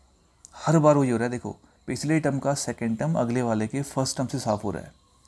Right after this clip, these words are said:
पिछले वाले का सेकंड टर्म अगले के फर्स्ट टर्म से साफ हो रहा है। तो बताओ ये किससे साफ हुआ होगा? अपने पीछे वाले से साफ हुआ होगा, ठीक है। अगले का फर्स्ट टर्म पिछले के सेकंड टर्म से साफ हो रहा होगा, कहीं यहाँ माइनस वन बाई टू, वन बाई एन आ रहा होगा,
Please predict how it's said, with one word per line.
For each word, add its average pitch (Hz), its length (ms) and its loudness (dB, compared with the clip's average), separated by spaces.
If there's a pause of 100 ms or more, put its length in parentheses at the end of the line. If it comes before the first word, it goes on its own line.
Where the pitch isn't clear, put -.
(600)
पिछले 147 300 4
वाले 147 260 4
का 139 120 2
सेकंड 127 320 -2
टर्म 143 120 0
अगले 123 240 0
के 131 100 -4
फर्स्ट 117 260 -6
टर्म 120 120 0
से 113 80 -4
साफ 104 200 -2
हो 92 60 -8
रहा - 120 -10
है। - 180 -16
तो 135 60 -2
बताओ 127 260 0
ये 127 100 2
किससे 127 260 -2
साफ 117 240 0
हुआ 117 120 4
होगा? 117 200 2 (100)
अपने 113 220 -2
पीछे 110 240 -4
वाले 110 180 0
से 110 60 -4
साफ 110 200 0
हुआ 110 160 2
होगा, 110 200 0 (640)
ठीक 131 160 -2
है। 190 140 2 (320)
अगले 120 280 2
का 139 160 2
फर्स्ट 120 300 -4
टर्म 165 140 2
पिछले 117 300 2
के 143 100 2
सेकंड 123 260 0
टर्म 120 100 2
से 117 100 -4
साफ 104 200 2
हो 101 60 0
रहा 98 100 0
होगा, 98 140 -2
कहीं 120 260 0
यहाँ 113 200 4
माइनस 110 400 2
वन 110 160 6
बाई 107 160 4
टू, 107 220 -2 (160)
वन 113 220 2
बाई 131 220 0
एन 123 100 2
आ 107 60 4
रहा - 140 0
होगा, 127 220 0